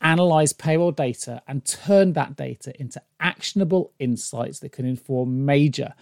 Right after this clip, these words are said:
and I mean major, board level decisions. And I'll talk about that in a little bit more detail later on. So do stay tuned. If you are interested today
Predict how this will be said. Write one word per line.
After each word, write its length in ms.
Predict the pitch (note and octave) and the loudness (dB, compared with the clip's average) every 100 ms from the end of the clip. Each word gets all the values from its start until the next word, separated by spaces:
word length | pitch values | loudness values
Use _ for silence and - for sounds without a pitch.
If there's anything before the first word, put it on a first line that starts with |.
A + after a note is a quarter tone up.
| _ - | _ -6
and 140 | C3 | 0
I 60 | C3 | 2
mean 380 | C#3+ D3+ D3 D3 | 4 4 4 4
major, 520 | D3 D3 B2 B2+ A2+ _ _ _ | 6 4 2 0 -2 _ _ _
board 360 | - C#3+ C#3 C#3 - | 2 4 6 4 -2
level 340 | C#3+ B2 A#2+ | -2 -2 -4
decisions. 580 | A#2 - C3 A2 A2 - | -8 -8 -8 -8 -12 -14
And 100 | B2 | -14
I'll 100 | A#2 | -14
talk 280 | - D3+ C#3+ | -6 -4 -4
about 220 | C3+ D3 | -6 -6
that 200 | C3 A#2 | -8 -8
in 60 | C#3+ | -8
a 80 | |
little 160 | B2+ C3 | -4 -4
bit 200 | A#2+ C3 | -4 -6
more 180 | C#3 B2 | -4 -4
detail 400 | C3 B2 - A#2+ | -2 -2 -4 -6
later 320 | A#2 A2+ - A#2+ | -6 -8 -8 -8
on. 100 | A2 | -6
So 140 | - | -4
do 240 | B2+ G3+ A3+ | 4 6 6
stay 260 | - G3+ | 6 6
tuned. 260 | E3 F#3+ C3 | 6 4 4
If 120 | D#3 | 6
you 100 | A#3+ | 6
are 80 | A#3 | 8
interested 580 | A3 G3+ G3 E3 - C#3+ | 6 4 2 0 -2 -6
today 400 | C#3+ B2+ A#2+ | -4 -4 -6